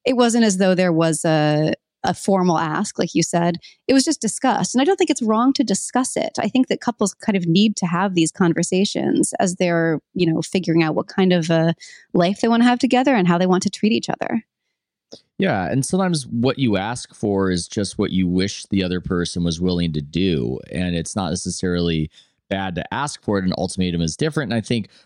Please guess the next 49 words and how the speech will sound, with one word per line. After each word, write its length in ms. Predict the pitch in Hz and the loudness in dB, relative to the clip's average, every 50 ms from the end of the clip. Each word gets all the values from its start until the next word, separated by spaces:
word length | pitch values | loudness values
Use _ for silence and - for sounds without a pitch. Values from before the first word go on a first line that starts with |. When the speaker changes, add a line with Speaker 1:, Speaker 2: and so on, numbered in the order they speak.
| - | -12
Speaker 2:
when 100 | - 123 | -6 -6
it 40 | 131 120 | -4 -2
comes 160 | 175 170 156 | -2 -2 -4
to 60 | 151 | -4
something 260 | - 170 147 - 131 | -4 -4 -2 0 0
like 200 | 123 110 101 85 | 0 0 -2 -2
this, 260 | - 110 101 - - | -2 -2 -4 -4 -4
we 100 | - 120 | -4 -2
don't 220 | 104 110 98 90 73 | 0 0 -2 -2 -2
know 140 | 90 87 76 | -2 -2 -2
all 100 | 85 82 | -2 -4
the 120 | 80 80 | -6 -8
contours 840 | - - - 80 82 82 - - 90 85 82 80 80 78 73 - - - | -8 -8 -6 -6 -6 -6 -6 -4 -2 -2 0 0 -2 -4 -6 -8 -10 -8
of 220 | - 90 87 80 | -6 -6 -4 -2
these 180 | 85 85 82 - | -2 -4 -4 -4
people's 480 | - - 85 80 - 82 80 76 - 82 | -4 -4 -4 -4 -2 -4 -4 -4 -4 -4
relationship. 800 | 85 82 78 78 76 - - 85 78 - - 85 80 76 - - | -4 -2 -2 -4 -4 -6 -4 -6 -4 -4 -4 -4 -4 -4 -6 -6
They 140 | 101 101 | -4 -4
are 120 | 95 82 82 | -4 -4 -6
strangers 680 | - - - - 85 82 85 85 80 80 78 76 - | -8 -8 -6 -4 -4 -2 -4 -4 -4 -4 -6 -6 -6
to 180 | - - 90 85 | -4 -2 -2 0
us. 280 | 85 82 80 - - - _ - - - _ _ _ - | -2 -2 -4 -8 -10 -16 _ -20 -20 -20 _ _ _ -6
And 140 | - 208 202 | -4 -2 -2
the 60 | 104 | -2
devil 320 | 92 101 101 101 90 101 101 | -2 -4 -4 -4 -2 -2 -2
would 100 | 95 87 | -2 -2
be 120 | 82 92 95 | -2 -2 -2
in 80 | 92 | -2
the 80 | 87 85 | -2 -2
details. 520 | 80 85 85 80 - 80 65 52 - - | -2 -2 -4 -2 -4 -4 -6 -6 -4 -2
We 100 | 113 135 | -2 -2
don't 160 | 147 160 151 | 0 0 0
know 100 | 143 135 | 0 0
what 160 | 131 127 113 - | 0 0 0 0
these 160 | 135 127 - | -2 -4 -4
friends 420 | - - 151 151 151 139 120 107 | -2 -2 -2 0 0 -2 -2 -2
are 100 | 104 92 | -2 -2
like, 300 | 85 82 71 62 65 - | -2 -2 -4 -6 -8 -8
for 160 | - - 92 | -4 -4 -2
instance, 560 | 85 82 73 - - 85 76 69 67 - - 101 | -2 -2 -4 -6 -6 -6 -4 -4 -6 -8 -6 -4
and 320 | 101 95 95 95 92 - - - | 0 0 0 0 0 -2 -2 -4
how 200 | 87 98 107 113 | -2 -2 -2 -2
that 200 | 120 120 - - | -2 -4 -4 -6
fits 360 | - - 127 113 - - - | -4 -4 -4 -4 -4 -6 -4
into 120 | 107 104 95 | -2 -2 -2
the 120 | 104 98 | -2 -2
context 640 | - 101 98 104 107 107 107 110 101 - - - _ _ _ _ _ - | -4 -4 -4 -4 -2 -4 -4 -4 -6 -8 -14 -20 _ _ _ _ _ -6
of 120 | - 110 107 | -4 -2 0
what, 240 | 117 120 - - | -2 -2 -4 -6